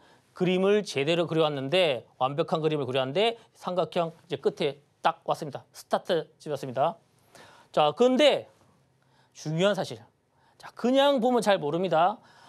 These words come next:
수급이 진짜 중요한데 딱 걸렸죠, 저한테. 딱 걸렸어. 누구냐? 금융투자. 자, 금융투자. 제가 다시 한번 말씀드리지만 개인적인 매매하신 분들 금융투자 꼭 파셔야 됩니다.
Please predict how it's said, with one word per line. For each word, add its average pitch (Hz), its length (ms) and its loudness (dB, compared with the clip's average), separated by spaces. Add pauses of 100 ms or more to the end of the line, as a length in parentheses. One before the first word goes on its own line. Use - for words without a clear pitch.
(120)
수급이 277 680 0
진짜 240 440 0
중요한데 165 800 0 (1800)
딱 151 220 0
걸렸죠, 127 300 -4
저한테. 113 360 -10 (640)
딱 151 160 0
걸렸어. 127 320 -6 (200)
누구냐? 202 460 0 (840)
금융투자. 127 540 -10 (1080)
자, - 140 -18
금융투자. 170 640 -2 (100)
제가 151 420 0 (220)
다시 165 220 -4
한번 135 160 -6
말씀드리지만 120 560 -8
개인적인 214 380 2
매매하신 214 340 2
분들 170 240 -2
금융투자 208 380 0
꼭 233 220 -4
파셔야 214 260 0
됩니다. 131 240 -4